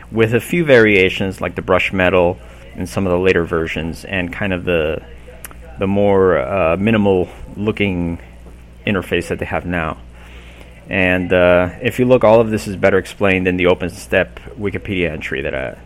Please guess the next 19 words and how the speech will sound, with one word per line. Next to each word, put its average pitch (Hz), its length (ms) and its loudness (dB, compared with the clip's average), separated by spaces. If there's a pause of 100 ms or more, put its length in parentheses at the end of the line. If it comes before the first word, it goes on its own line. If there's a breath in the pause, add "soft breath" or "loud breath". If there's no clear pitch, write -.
that - 160 -8
I 73 60 -4
provide, 65 420 -10
that 95 100 -2
I'll 85 120 2
provide 85 260 -6
in 78 80 -8
the 76 60 -10
show 85 160 -6
notes. 58 320 -14 (920 loud breath)
So, 117 440 6
funny 214 260 4
enough, 180 720 0
um, 110 540 2 (440)
before 143 500 0 (360)
even 113 460 -2
Next 131 260 0
was 101 140 -6
around, 90 560 -2